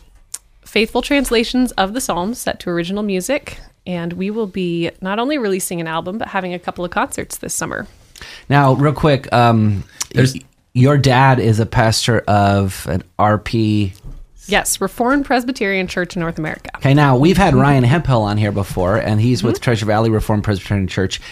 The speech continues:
Speaker 2: He's in the same denomination.
Speaker 1: Yes, that's
Speaker 2: Okay.
Speaker 1: correct.
Speaker 2: All right.
Speaker 1: Yeah,
Speaker 2: Excellent.
Speaker 1: and my
Speaker 3: Emily
Speaker 1: brother Derek also actually is a pastor in the R P Church.
Speaker 2: Okay, awesome.
Speaker 3: Emily's dad was a, a chaplain,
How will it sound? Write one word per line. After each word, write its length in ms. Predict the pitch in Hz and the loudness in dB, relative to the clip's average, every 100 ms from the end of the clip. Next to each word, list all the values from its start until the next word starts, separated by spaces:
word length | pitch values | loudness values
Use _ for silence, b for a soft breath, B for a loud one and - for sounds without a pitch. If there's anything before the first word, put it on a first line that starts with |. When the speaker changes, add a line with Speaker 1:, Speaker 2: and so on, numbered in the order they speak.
| B | B
Speaker 2:
He's 320 | - 139 123 | -2 2 4
in 60 | 117 | 2
the 100 | 107 | 2
same 220 | 113 104 | 0 0
denomination. 560 | 95 95 95 104 104 | 2 2 2 0 2
Speaker 1:
Yes, 260 | 185 95 - | 0 0 -2
that's 180 | - 196 | -2 0
Speaker 2:
Okay. 40 | |
Speaker 1:
correct. 340 | - 262 - - - | 0 0 -2 -12 -8
Speaker 2:
All 60 | |
right. 160 | 107 - _ _ _ 220 | -6 -8 _ _ _ -6
Speaker 1:
Yeah, 100 | 156 | -2
Speaker 2:
Excellent. 120 | 107 | 2
Speaker 1:
and 80 | 226 | 4
my 60 | 233 | 6
Speaker 3:
Emily 100 | - | 6
Speaker 1:
brother 240 | 240 240 | 4 4
Derek 300 | 233 233 202 | 4 2 2
also 320 | 202 220 202 | 2 2 0
actually 360 | 170 170 165 170 | 0 0 -2 -4
is 80 | 165 | -4
a 40 | |
pastor 480 | 160 165 - - 151 | -6 -8 -10 -10 -10
in 200 | - 165 | -8 -8
the 220 | 151 143 - | -8 -10 -10
R 120 | 160 | -12
P 140 | - | -12
Church. 300 | - - - - | -14 -14 -16 -10
Speaker 2:
Okay, 280 | - 123 - _ _ - | -10 -10 -16 _ _ -6
awesome. 400 | 104 175 120 110 _ | -6 -4 -6 -10 _
Speaker 3:
Emily's 400 | 127 139 127 98 | 2 4 4 0
dad 280 | - 104 101 | -2 0 0
was 220 | 95 87 | -2 -2
a, 380 | 95 90 87 - | -2 -2 -4 -10
a 120 | - 90 | -10 -8
chaplain, 580 | - 127 127 90 80 | -2 -2 -2 -6 -6